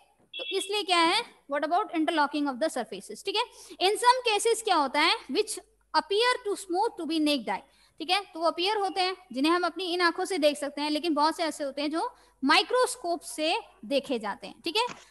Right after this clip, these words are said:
Some smooth surfaces are not easily visible, smooth surfaces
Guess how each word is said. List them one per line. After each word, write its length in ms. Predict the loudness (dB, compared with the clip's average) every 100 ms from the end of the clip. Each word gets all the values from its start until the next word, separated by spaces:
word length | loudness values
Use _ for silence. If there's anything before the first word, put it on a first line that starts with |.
| _
Some 240 | 0 0 0
smooth 380 | -6 -2 -2 0
surfaces 800 | 0 0 -2 -2 -2 -2 -2 -2 -6 2
are 180 | 4 4 2
not 300 | 2 0 0 -2
easily 320 | 0 2 2
visible, 480 | 0 -4 -4 -2 -4 -6 _ _ -14
smooth 500 | -2 0 2 -2 -4
surfaces 920 | -2 -2 -2 -4 -2 -2 -2 -2 -2